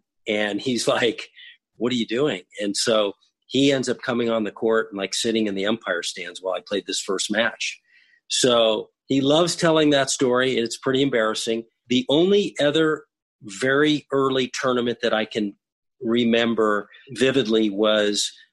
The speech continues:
a tournament out in Tempe, Arizona. I think I was probably,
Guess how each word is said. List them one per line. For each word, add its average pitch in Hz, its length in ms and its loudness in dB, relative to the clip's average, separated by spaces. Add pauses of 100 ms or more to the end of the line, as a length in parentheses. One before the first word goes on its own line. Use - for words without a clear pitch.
a 110 100 0
tournament 131 460 0
out 120 180 0
in 107 80 -6
Tempe, 127 460 -2
Arizona. 98 720 -2 (960)
I 156 140 0
think 120 240 -4
I 104 60 -4
was 101 180 -4
probably, 98 640 -4